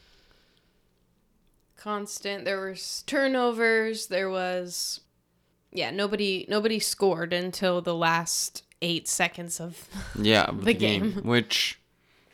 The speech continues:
Speaker 2: when you're, when you're coming down to a win or go home game,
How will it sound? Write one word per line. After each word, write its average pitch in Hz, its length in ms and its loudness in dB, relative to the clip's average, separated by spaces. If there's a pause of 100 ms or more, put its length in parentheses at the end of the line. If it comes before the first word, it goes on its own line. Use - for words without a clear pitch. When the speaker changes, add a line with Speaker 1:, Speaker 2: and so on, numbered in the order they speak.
(400)
Speaker 2:
when 131 200 4
you're, 139 340 8
when 139 200 6
you're 139 160 8
coming 160 460 2
down 120 680 8
to 123 540 2 (280)
a 120 240 8
win 131 280 4
or 135 140 6
go 110 200 6
home 110 400 4
game, 120 480 4